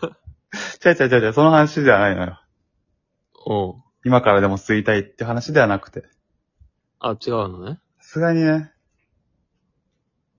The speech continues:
Speaker 1: あ、吸えるから、タバコに関しては。
Speaker 2: いや、まあ、ピアスも開けれるから。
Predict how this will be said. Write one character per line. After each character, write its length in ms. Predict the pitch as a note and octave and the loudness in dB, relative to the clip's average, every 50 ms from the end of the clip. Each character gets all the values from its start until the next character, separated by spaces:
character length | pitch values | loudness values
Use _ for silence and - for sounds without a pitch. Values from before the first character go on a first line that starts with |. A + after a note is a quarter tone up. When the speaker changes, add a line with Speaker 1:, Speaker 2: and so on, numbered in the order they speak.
| _ _ _ _ _ _ _ _ _ | _ _ _ _ _ _ _ _ _
Speaker 1:
あ、 80 | - A#2+ | -14 -12
吸 160 | - - D3 | -2 0 2
え 100 | E3+ F#3+ | 2 2
る 80 | F#3+ F3+ | 2 2
か 140 | - A2+ | 2 2
ら、 100 | G2+ G2 | 2 2
タ 80 | - G#2+ | 0 -2
バ 100 | G#2 G#2 | -2 -2
コ 120 | - A2 | -2 -4
に 100 | G#2 G#2 | -4 -4
関 180 | - G#2+ G2+ G2+ | -2 -4 -4 -4
し 40 | - | -4
て 100 | - G2+ | -6 -6
は。 320 | G2 G2 - - - - _ _ _ _ _ _ _ _ _ _ _ _ _ _ _ _ _ _ _ - A#2+ G2+ - - | -6 -6 -10 -16 -20 -20 _ _ _ _ _ _ _ _ _ _ _ _ _ _ _ _ _ _ _ -14 -14 -14 -12 -10
Speaker 2:
い 60 | - | -8
や、 100 | G#2 G#2 | -8 -6
ま 120 | G2 G2 F#2 | -6 -8 -10
あ、 60 | F#2 | -6
ピ 160 | - E3 G3 | 0 2 2
ア 60 | F3 A#2 | 2 2
ス 120 | - G#2+ | -2 -8
も 100 | G2 F#2+ | -8 -8
開 80 | F#2+ G2 | -10 -6
け 120 | - D#3 D3 | -6 -4 -2
れ 100 | D#3 D#3 | -2 -4
る 80 | A#2 | -4
か 120 | - G#2+ F#2 | -8 -12 -12
ら。 220 | F2 - - | -14 -16 -20